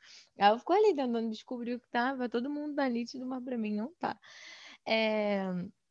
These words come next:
Então é isso, né? Ainda tem a coisa toda de pandemia e meio que o mundo volta, mas o mundo não volta ao normal.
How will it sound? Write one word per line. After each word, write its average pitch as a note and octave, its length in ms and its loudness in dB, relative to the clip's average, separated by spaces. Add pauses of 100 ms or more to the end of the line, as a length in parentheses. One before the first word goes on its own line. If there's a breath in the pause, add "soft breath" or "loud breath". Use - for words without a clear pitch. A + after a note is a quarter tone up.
(480)
Então A3+ 280 4
é B3+ 120 6
isso, B3+ 220 0
né? A3 80 4
Ainda G#3+ 260 2
tem A#3 360 0
a G3+ 80 2
coisa G#3 260 0
toda G#3 260 -4
de G3 120 -6
pandemia G#3 920 0
e A3+ 80 2
meio G#3 320 0
que G3 460 -4
o G3 60 0
mundo G3+ 420 -2
volta, G3+ 460 4
mas G3 240 -6
o G3 60 -8
mundo F#3 280 -10
não F3 180 -12
volta A#3 460 -2
ao G#3 40 -4
normal. G3+ 600 -2